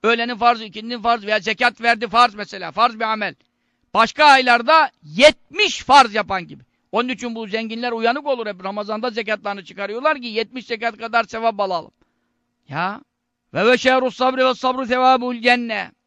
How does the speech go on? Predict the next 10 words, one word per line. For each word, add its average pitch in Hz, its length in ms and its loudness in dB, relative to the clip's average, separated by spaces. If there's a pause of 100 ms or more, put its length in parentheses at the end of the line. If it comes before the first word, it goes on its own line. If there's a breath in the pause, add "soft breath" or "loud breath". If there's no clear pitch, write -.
(360)
Ramazan 233 400 4
sabır 233 300 0
ayıdır. 208 380 -2 (320)
E, - 20 -10
oruç 208 400 -4
sabır. 220 300 0
E, - 520 -18
sahura 220 340 0
kalkmak 220 360 -4
sabır. 226 400 0